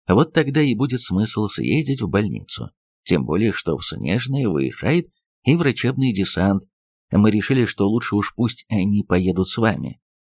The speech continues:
«Этого я не знал, Алексей Иванович, но я только рад. Единственное, что в таком случае нам лучше путешествовать с охраной». «Охрана вам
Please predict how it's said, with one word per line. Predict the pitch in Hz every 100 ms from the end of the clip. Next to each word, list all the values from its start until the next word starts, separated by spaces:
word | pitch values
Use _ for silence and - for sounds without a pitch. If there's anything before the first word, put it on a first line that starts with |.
| _ _ _ _ _ _ _ -
«Этого | 101 101 117 120
я | 117 117
не | 139
знал, | 104 117 151 120 -
Алексей | 117 107 104 82
Иванович, | 69 57 57 - -
но | 65 76
я | 131 160 160
только | 147 151 160
рад. | 156 131 _ _ _ _ _ -
Единственное, | 90 90 - 139 - - 58 58 - _ _ _
что | - - 156
в | 143
таком | 135 - 123
случае | 113 113 151 - 156
нам | 143 131
лучше | 104 120 - 147
путешествовать | 135 123 113 82 95 - 110
с | -
охраной». | 95 71 62 64 - _ _ _ _ _ _ _ _ _ _ _ _ _
«Охрана | - 98 92 123 196 202 196
вам | 180 180 170